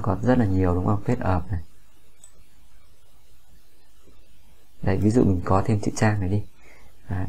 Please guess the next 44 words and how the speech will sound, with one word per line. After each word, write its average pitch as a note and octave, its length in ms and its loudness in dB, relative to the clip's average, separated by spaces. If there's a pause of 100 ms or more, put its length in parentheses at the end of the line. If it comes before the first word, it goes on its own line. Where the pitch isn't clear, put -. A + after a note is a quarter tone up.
các - 100 -2
bạn E2+ 120 0
tích A#2+ 120 0
vào G2 100 2
đây. G2+ 120 2 (260)
Đó. F#2 260 6 (380)
Thì F#2 100 2
như G2 140 4
vậy F#2+ 160 4
là F2 180 2 (280)
đây F#2+ 120 2
là F2+ 120 2
cách G2+ 160 4
đánh F#2+ 120 2
số F#2+ 120 2
trang. G#2+ 280 0 (120)
Ví A#2 80 2
dụ A#2 160 4
cái - 180 4
page C3+ 140 8
này G#2 140 2
mình F2 200 0
sẽ G2+ 140 0
thay G#2 260 2
sửa F#2 260 4
thành E2 140 4
chữ E2 160 0
trang. G#2 240 4 (1200)
Đúng F2+ 100 4
không? G#2+ 160 6 (340)
Đấy, F2 200 4 (260)
các G2+ 80 4
bạn F2 140 2
tích - 120 0
đúp B2+ 140 10
vào G2+ 80 4
đây. G#2 120 6 (140)
Đó, F2 180 4
thì F2+ 80 0
như G2 120 4
vậy G2 140 4
là E2+ 120 4
trang F#2+ 320 2
một, F2+ 140 2